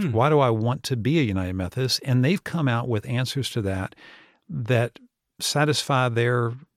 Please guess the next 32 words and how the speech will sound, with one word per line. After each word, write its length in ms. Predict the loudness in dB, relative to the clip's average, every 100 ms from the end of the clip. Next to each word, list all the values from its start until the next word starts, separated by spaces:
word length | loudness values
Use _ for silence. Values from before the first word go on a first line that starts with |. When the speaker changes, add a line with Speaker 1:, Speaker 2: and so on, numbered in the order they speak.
| _ _ _ -12
Speaker 2:
calling 480 | -4 0 0 0 -2
and 120 | -2
their 100 | 2 2
Speaker 1:
Hmm. 40 |
Speaker 2:
longing 460 | 2 2 2 0 -2
as 200 | -4 -2
Christian 320 | -2 -2 -2
disciples. 600 | -2 0 -2 -4 -10 -16 -18 -20 -20 -20 _ _
And 320 | 2 4 6 6
so 160 | 6
I, 140 | 4 4
I 100 | 0
think 200 | 0 2
that's 220 | 2 0
been 180 | 0 2
very 240 | 2 0
positive. 560 | -2 -6 -4 -2 -2 -2
That's 280 | 0 0 -2
the 120 | -4 -2
upside 420 | -2 0 -2 -2
of 100 | -4
all 180 | -6 -8
this. 340 | -8 -10 -12 -14 -20 -20 -20 -4
Um, 460 | 0 2 2 0 -4 0
as 200 | 0 2
the 80 | 4
bishop, 400 | 4 4 0 2
I've 160 | 0
tried 240 | 0 0 0
to 80 |
encourage 480 | -2 -4 -2 -2 -2
people. 360 | -4 -4 -4